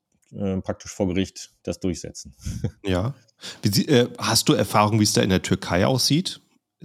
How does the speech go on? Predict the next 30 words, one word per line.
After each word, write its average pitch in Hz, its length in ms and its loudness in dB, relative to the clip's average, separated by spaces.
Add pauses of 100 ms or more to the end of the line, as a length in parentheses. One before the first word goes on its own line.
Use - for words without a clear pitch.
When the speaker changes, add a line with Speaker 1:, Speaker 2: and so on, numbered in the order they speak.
(480)
Speaker 2:
Weil 101 100 2
das 104 140 4
ist - 80 2
so 113 220 6
ein - 200 -10
bisschen 113 240 2
der 98 80 6
Mittelweg 101 560 4
zwischen 104 600 2 (560)
Europa 104 500 4
und 95 220 0
China 113 340 2
für 92 140 -4
viele. 92 420 -2 (840)
Speaker 1:
Genau, 117 380 6
also 104 260 2
das 104 160 2
ist 110 40 -4
Speaker 2:
Mhm. 123 80 -2
Speaker 1:
auch 107 80 0
meine 117 240 2
Erfahrung, 101 480 0
dass 101 160 -2
viele 139 380 0
gefälschte 110 680 -4
Ware 107 560 0
aus 92 380 -2
der - 160 -2
Türkei 92 420 -4
kommt, 208 460 -6